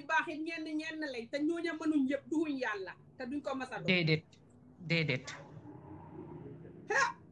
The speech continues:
Speaker 1: La ilaha illallah.
Speaker 2: Sëriñ de Ami, ma wax la benn affaire. Ñu ci bari nag,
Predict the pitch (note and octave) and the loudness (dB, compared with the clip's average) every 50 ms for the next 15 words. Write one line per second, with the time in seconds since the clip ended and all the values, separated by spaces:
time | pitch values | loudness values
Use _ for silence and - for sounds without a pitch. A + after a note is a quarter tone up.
0 | - - - - - - - - - - - F#3 F3 F3 F3+ G3 F3+ E3 - - | -20 -20 -20 -20 -20 -20 -20 -20 -20 -14 -8 -8 -6 -4 -4 -4 -4 -6 -10 -14
1 | - - - - - - - - C4+ D4 C#4 C4 B3 A#3 A3+ - - - - - | -20 -20 -20 -20 -20 -10 0 6 8 8 8 8 4 0 -2 -2 -4 -12 -14 -6
2 | - F3+ E3+ - E3+ E3+ D#3+ - E3+ - - - - - - - - - - - | -4 -4 -4 -4 -10 -14 -12 -12 -14 -14 -14 -18 -20 -20 -20 -18 -18 -20 -16 -6
3 | - A#3+ B3+ C4 B3 A#3+ A3 A3 G#3+ - - A#3+ A3+ G#3 G3 G3+ G#3 G#3 A3 G#3 | 2 4 6 6 6 6 6 6 6 6 6 6 8 8 8 10 10 10 10 10
4 | F#3+ F#3 E3+ D#3+ E3+ F3 F3+ F3+ - - F3+ - E3 D3+ C#3+ B2+ C3+ - - - | 8 6 6 6 8 6 6 6 4 4 4 6 6 6 6 6 2 -6 -6 2
5 | - G3 A#3+ A3 - - G#3+ D#3+ D#3 F#3 F#3 F#3 F#3 F3 E3 D3 C3+ | 6 6 6 8 6 4 4 6 8 8 8 8 6 4 2 2 0